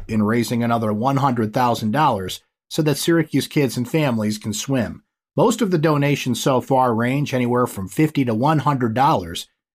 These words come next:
At least two donors have given one thousand dollars each.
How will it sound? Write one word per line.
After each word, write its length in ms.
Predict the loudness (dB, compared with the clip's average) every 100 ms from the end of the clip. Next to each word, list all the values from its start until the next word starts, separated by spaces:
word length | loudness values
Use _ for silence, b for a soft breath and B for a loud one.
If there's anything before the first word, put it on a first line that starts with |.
| -12
At 140 | 0
least 240 | 0 0
two 220 | 2 2 4
donors 500 | 2 0 -8 -14 -16 _ _
have 120 | -10 -2
given 340 | 0 0 -2
one 240 | 0 0
thousand 460 | 2 2 2 2 0
dollars 440 | 0 0 -2 -8 -6
each. 460 | -6 -6 -10 -12